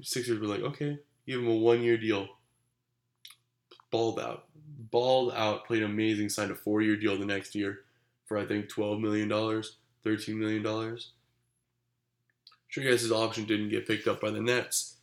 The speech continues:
but he still made a lot of money for himself. He played really well.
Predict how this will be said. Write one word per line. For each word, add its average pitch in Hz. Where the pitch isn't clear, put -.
but 120
he -
still 143
made 113
a 104
lot 107
of 117
money 113
for 113
himself. 113
He 143
played 131
really 113
well. 110